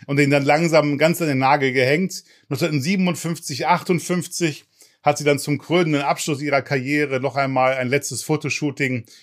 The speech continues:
für Yves Saint Laurent gemacht, der damals erst einundzwanzig Jahre alt, aber schon künstlerischer Leiter des Modehauses Dior war. Und dann hat sie erstmal sich um die Kindererziehung gekümmert die nächsten Jahre.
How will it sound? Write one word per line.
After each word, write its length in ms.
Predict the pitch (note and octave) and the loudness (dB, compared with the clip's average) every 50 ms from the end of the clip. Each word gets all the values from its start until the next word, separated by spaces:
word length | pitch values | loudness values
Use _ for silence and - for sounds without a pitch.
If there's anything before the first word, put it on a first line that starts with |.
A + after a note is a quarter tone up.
| _ _ | _ _
für 420 | - - C#3+ C3+ B2+ B2 B2+ - _ - | -6 -2 2 4 4 4 4 0 _ -6
Yves 320 | F3 F3+ D#3 - - - | -4 -4 -2 -4 -2 0
Saint 240 | - D3+ C#3 C3+ C3+ | 0 0 2 2 0
Laurent 460 | C#3 C3+ A#2 D3+ F3 F3+ F3 D3+ B2 | 0 2 4 4 4 4 4 2 0
gemacht, 360 | A2+ G#2 G#2+ A#2+ C#3 C3+ - | -2 0 0 0 0 0 0
der 80 | - B2 | -2 2
damals 440 | C3 C#3+ D3+ D3+ D3 C#3+ C3+ - - | 4 4 4 6 4 2 2 0 0
erst 320 | C3 C3+ C3+ - - - | -2 -2 -2 -2 0 2
einundzwanzig 640 | D3+ E3 D#3 D3 B2+ - D3 C#3+ C#3 B2 C3 B2 | 2 2 2 2 -2 0 -2 -2 -2 -2 -4 2
Jahre 260 | C3+ D3 D3+ D3 C3+ C3 | 4 6 6 6 4 2
alt, 240 | C3 C#3 C#3+ C#3+ | 0 0 0 -2
aber 180 | D3 C3+ C3+ C3 | -2 0 -2 0
schon 380 | B2+ - D3+ C#3 C3 C3 A#2 - _ _ - - - _ _ _ | 0 2 0 0 0 0 -4 -8 _ _ -20 -20 -20 _ _ _
künstlerischer 500 | - E3+ E3+ - - C#3+ C3+ C#3 B2 C#3+ | 0 0 0 2 2 2 2 2 2 2
Leiter 360 | C3+ C3 C3+ D3+ - - A#2+ | 4 6 6 6 4 2 -2
des 160 | B2+ A#2+ G#2+ | -2 -2 -4
Modehauses 640 | A#2+ C3 C3+ C#3+ C#3+ C3 A2 A#2 B2 B2+ B2+ A#2 - - | -2 0 2 4 6 6 6 6 4 4 2 -2 -6 -4
Dior 480 | C#3 C3+ C#3+ D#3+ D#3 A#2+ G2 F#2 F2+ | -2 0 2 4 4 4 4 2 -2
war. 340 | F#2+ G2 F#2 E2+ G2 A2 A2+ _ _ _ _ _ - | -6 -8 -8 -10 -14 -20 -20 _ _ _ _ _ -6
Und 100 | D3+ D#3 | -2 2
dann 80 | D#3 | 4
hat 160 | E3 F3 E3 | 4 4 2
sie 200 | - E3 D#3+ D#3 | 2 0 0 2
erstmal 360 | D#3+ D#3 E3 D#3 - E3 D#3 C#3+ | 2 2 2 0 0 0 0 0
sich 140 | D3 B2+ | 0 -2
um 100 | D#3 D3 | -4 -4
die 120 | C3 C3 A#2+ | -4 -4 -2
Kindererziehung 680 | - E3+ F#3 F#3+ G3+ F#3+ F3+ E3+ - - G3+ G3 G3 | 0 0 2 4 4 2 2 0 -4 -4 -4 -2 -2
gekümmert 460 | F#3+ F#3+ D3+ - F#3 F#3+ G3 G3+ F#3+ - | -4 -4 -4 -2 -2 0 0 0 0 -2
die 80 | F3+ | -4
nächsten 400 | E3+ F3+ F#3 E3 - - - E3+ | -4 -2 -4 -4 -4 -6 -6 -2
Jahre. 560 | D3+ E3 D#3+ E3+ F3 E3+ D#3+ F3 F3+ F3+ D3+ | 2 4 4 4 4 2 2 0 0 0 -2